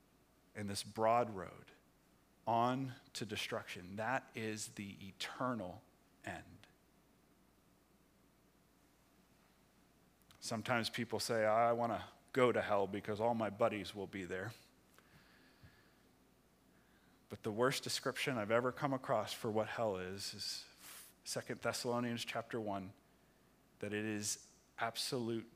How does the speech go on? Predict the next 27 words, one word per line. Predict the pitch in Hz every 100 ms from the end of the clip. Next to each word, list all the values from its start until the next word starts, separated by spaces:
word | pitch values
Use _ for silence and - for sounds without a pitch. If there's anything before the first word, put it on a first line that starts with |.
| - 117
devoid | 104 117 107 92 92 90 - - -
of | 92
God. | 104 90 - - - _ _ _ _ _ _ _ _ _ _ _ _ _ _ _ - _ -
What | 123
makes | 139 139 -
hell | 160 143 131
so | -
bad | 123 123 117
is | 107 104
that | 110
everything | 127 151 143 143 139 139 120
that | 117
is | 107 113
good | 127 131
in | 117
this | 104 -
life | 107 104 -
is | 104
because | - 107 - 123 123 120
of | 110
the | 110
goodness | 113 120 120 -
of | 104 107
God | 107 107 107
in | 101
some | - 120 107
way | 101 90